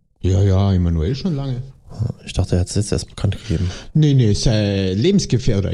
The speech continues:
Speaker 1: mittlerweile Ehefrau, die Anna Sedlak, ist, ähm, kürzer erst. Aber Emanuele ist so lustig, der war diese Woche da, <laughs> ein, ein Geschichtchen aus dem Nähkästchen, mitten jetzt in der Offseason. Und er so, „Stefan, ich hab's dir eigentlich gar nicht gesagt, ich hab mich für die Arnolds beworben.“ Aber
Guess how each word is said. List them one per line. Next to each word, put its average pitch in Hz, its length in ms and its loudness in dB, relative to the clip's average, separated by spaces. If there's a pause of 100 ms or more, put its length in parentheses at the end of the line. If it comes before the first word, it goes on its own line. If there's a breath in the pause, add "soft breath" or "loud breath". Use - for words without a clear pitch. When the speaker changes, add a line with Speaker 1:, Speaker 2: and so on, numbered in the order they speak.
Speaker 1:
mittlerweile 104 500 0
Ehefrau, 110 520 0
die 98 140 0
Anna 101 200 0
Sedlak, 113 640 -2
ist, - 400 0
ähm, 87 460 0 (760 loud breath)
kürzer 92 400 0
erst. - 360 -6 (640)
Aber 101 260 0
Emanuele 110 520 2
ist 139 100 0
so 120 100 2
lustig, 131 340 -2
der 104 120 2
war 101 120 2
diese 117 360 2
Woche 113 320 0
da, 101 360 -2
<laughs> - 60 -20
ein, 107 720 0
ein 107 140 -2
Geschichtchen 113 440 -2
aus 107 180 -2
dem 98 160 2
Nähkästchen, 127 840 0
mitten 131 280 0
jetzt 117 240 -2
in 117 120 2
der 90 120 0
Offseason. 135 720 -2 (360 soft breath)
Und 113 120 -2
er 110 120 0
so, 110 140 4
„Stefan, 135 360 2
ich 117 60 4
hab's 117 180 0
dir 135 80 2
eigentlich 120 240 2
gar 110 180 0
nicht 131 140 2
gesagt, - 320 -2
ich 123 80 4
hab 110 140 0
mich 113 140 2
für 127 120 2
die 110 120 2
Arnolds 113 420 0
beworben.“ 82 520 0
Aber 90 300 0